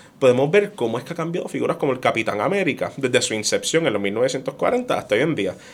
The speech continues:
En un principio, el Capitán América, personificación del patriotismo, eh, atacaba a lo-, a los nazis, a los enemigos de los Estados Unidos, después a los soviéticos, después a los criminales, en los ochenta a los carteles,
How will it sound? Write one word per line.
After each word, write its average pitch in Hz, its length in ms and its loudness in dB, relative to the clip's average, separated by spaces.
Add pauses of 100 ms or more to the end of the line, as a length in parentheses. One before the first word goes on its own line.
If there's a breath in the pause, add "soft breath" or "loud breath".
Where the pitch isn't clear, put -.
(140 loud breath)
En 120 160 0
un 113 120 -4
principio, 139 540 2
el 135 80 2
Capitán 104 400 0
América, 180 400 4
personificación 101 800 -2
del 98 120 -4
patriotismo, 160 840 0 (520 loud breath)
eh, 127 380 4
atacaba 123 480 2
a 185 40 4
lo-, 135 200 6
a 123 60 4
los 120 120 2
nazis, 120 380 0
a 101 40 4
los 107 120 2
enemigos 107 320 2
de 143 60 6
los - 100 4
Estados 123 380 2
Unidos, 98 280 -4
después 196 520 2 (260 loud breath)
a - 140 2
los 117 120 0
soviéticos, 104 720 2
después 170 480 4
a 139 80 6
los 131 160 6
criminales, 107 640 2
en 104 80 -2
los 104 100 0
ochenta 160 400 2
a 185 60 6
los 127 140 2
carteles, 110 580 2